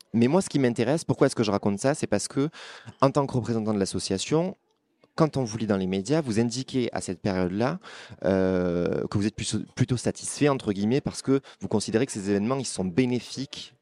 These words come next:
euh, pour, euh, la cause que vous défendez, ils font du bruit, ils permettent, euh, bah, d'aborder le sujet dans les médias. Euh, ça, c'est pour le côté, en tant que co-, coprésident, à ce, à ce moment-là, à ce moment-là, vous n'êtes pas encore coprésident, mais en tout cas en tant que représentant de l'association.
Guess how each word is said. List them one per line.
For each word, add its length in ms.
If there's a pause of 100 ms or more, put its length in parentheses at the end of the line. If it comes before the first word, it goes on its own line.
euh, 600 (240)
pour, 300
euh, 80
la 160
cause 260
que 80
vous 140
défendez, 340
ils 100
font 180
du 180
bruit, 280
ils 120
permettent, 420 (600)
euh, 240
bah, 140
d'aborder 360
le 60
sujet 240
dans 100
les 100
médias. 280 (600)
Euh, 460 (760)
ça, 200
c'est 120
pour 200
le 80
côté, 480 (140)
en 80
tant 180
que 100
co-, 240 (340)
coprésident, 720
à 80
ce, 200
à 100
ce 100 (100)
moment-là, 260 (100)
à 100
ce 80
moment-là, 200
vous 60
n'êtes 120
pas 100
encore 200
coprésident, 480
mais 80
en 60
tout 140
cas 80
en 60
tant 120
que 60
représentant 500
de 60
l'association. 600